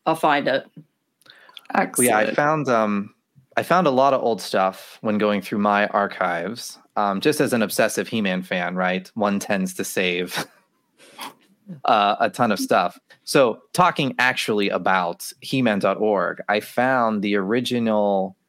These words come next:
Speaker 2: splash page, um,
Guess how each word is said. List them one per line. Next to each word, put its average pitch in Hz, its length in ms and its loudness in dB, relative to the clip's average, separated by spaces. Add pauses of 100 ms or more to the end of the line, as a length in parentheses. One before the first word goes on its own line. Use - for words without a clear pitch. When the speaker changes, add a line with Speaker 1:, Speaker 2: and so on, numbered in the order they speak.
(140)
Speaker 2:
splash 110 840 -2
page, 87 640 -6 (540)
um, 92 680 -4